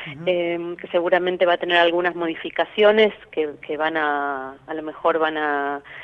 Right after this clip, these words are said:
Speaker 2: Eh, va-, van a acercar más las posiciones de los, de los in-, indecisos, eh, y creo que sí, que estamos muy cerca de lograrlo. Eh, de-, debería salir este año,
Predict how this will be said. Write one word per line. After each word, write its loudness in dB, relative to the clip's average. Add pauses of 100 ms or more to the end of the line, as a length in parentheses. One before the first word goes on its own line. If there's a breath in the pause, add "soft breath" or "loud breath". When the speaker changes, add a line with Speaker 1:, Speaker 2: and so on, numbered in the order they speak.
(280 loud breath)
Speaker 2:
Eh, -8 (880 loud breath)
va-, 4
van 6
a 8
acercar 6
más 6
las 2
posiciones 2
de 6
los, 0 (120)
de -8
los -4 (120)
in-, -8
indecisos, 2 (440 loud breath)
eh, 2
y -6
creo 8
que 6
sí, 4
que -2
estamos 2
muy 0
cerca 2
de 8
lograrlo. 6 (500)
Eh, -6 (220)
de-, 0
debería 4
salir 2
este 2
año, -2